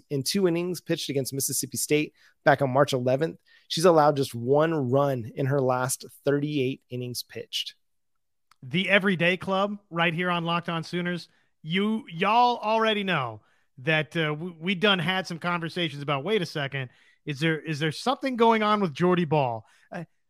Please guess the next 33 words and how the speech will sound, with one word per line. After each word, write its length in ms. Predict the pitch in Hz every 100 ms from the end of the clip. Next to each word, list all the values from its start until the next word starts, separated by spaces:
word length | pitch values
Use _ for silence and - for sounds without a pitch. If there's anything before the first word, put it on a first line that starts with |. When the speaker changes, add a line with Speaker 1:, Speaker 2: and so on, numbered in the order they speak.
| _
Speaker 2:
f-, 80 | 330 - _ _ -
John, 300 | 185 214 139 - -
there 100 | 381
were 100 | 370
folks 320 | - 208 -
texting 460 | - 247 - 202
our 240 | 180 185 160
radio 380 | 175 170 143 127
station 500 | - 139 123 135 117 _ _
legitimately 800 | 214 185 294 339 285 226 220 208
saying, 400 | 214 214 196 156 _ _
"Hey, 280 | - 220 147 _
h-, 80 | 139 _ _ _
have, 180 | - 156 -
have 220 | 143 139
teams 240 | 190 240
figured 240 | - 220 196
out 160 | 196
Jordy 260 | 151 202 214
Bahl?" 400 | 156 165 240 294 _ _ - -
<laughs> 80 | 302 - - - 175 214
And, 280 | 220 214 -
and 360 | 226 226 214 202 - 269
look, 260 | 262 233
and 80 | 262
not 200 | 285 254
to, 240 | 202 170 165
you 100 | 185
know, 120 | 170
poke 240 | 185 170
fun 220 | - 190 180
at 100 | 160
anybody, 560 | 156 147 147 147 139